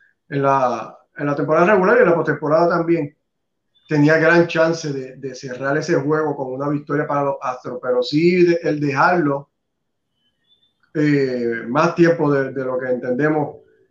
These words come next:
al igual que hizo con, en, en el tercer juego,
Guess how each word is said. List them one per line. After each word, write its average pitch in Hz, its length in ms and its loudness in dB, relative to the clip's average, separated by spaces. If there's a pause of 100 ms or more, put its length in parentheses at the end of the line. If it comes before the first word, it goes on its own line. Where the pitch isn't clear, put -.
(180)
al 165 160 6
igual 175 300 6
que 214 160 2
hizo 208 360 -2
con, 156 760 -2 (1120)
en, 170 220 0
en 170 140 0
el 156 120 0
tercer 165 320 0
juego, 175 540 0